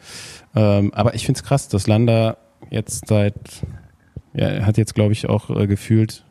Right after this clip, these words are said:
zehn Jahre versucht, noch mal irgendwie Landissimo, äh, bei einer gro-, großen Rundfahrt richtig einen rauszuhauen.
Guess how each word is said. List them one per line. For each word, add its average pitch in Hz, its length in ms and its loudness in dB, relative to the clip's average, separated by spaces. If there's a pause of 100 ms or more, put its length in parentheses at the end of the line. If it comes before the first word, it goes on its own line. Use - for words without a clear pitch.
(140)
zehn 110 280 -2
Jahre 113 440 2
versucht, 117 520 0
noch 123 160 -2
mal 120 140 2
irgendwie 123 600 2 (240)
Landissimo, 123 960 2
äh, 139 60 -6 (180)
bei 127 200 0
einer 110 160 2
gro-, 117 160 -6
großen 117 400 0
Rundfahrt 117 460 0
richtig 117 200 0
einen 107 100 2
rauszuhauen. 107 560 2